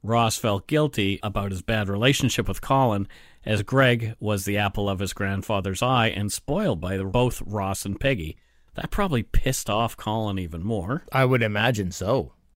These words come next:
Speaker 1: It was probably not lost on Colin that Greg was on the receiving end of love Colin craved as a small child.
Speaker 2: Yep.
Speaker 1: Uh, and throughout his father's life, which he never got.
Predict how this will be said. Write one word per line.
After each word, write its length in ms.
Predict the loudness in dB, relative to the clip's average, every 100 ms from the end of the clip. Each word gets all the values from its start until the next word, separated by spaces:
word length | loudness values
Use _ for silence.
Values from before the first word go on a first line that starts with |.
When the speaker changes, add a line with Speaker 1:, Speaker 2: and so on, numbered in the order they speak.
| 0
Speaker 1:
It 120 | 0
was 140 | 0
probably 380 | 2 2 2 0
not 280 | 0 -2 -2
lost 380 | 2 2 2 0
on 80 |
Colin 400 | 0 0 2 2 0
that 160 | -2
Greg 280 | -2 -2 -2
was 260 | -4 -6 -8
on 280 | -4 -2 -2
the 100 | -2
receiving 520 | -4 -2 2 2 2
end 200 | 0 -2
of 120 | -4 -2
love 320 | -2 -2 -2
Colin 440 | -2 0 0 -2
craved 560 | -4 -2 4 4 4 2
as 140 | -2
a 80 | -2
small 400 | -2 0 0 0
child. 580 | -2 -4 -2 0 0 0
Speaker 2:
Yep. 560 | -2 -4 -2 0 0 -2 _ -8
Speaker 1:
Uh, 240 | -2 0 2
and 260 | 2 2 2
throughout 320 | 0 0 0
his 120 | -4
father's 460 | -2 0 0 -2 -2
life, 420 | 0 0 0 -4
which 220 | -6 -4
he 80 | -2
never 280 | -2 -2 -2
got. 340 | -2 -2 -6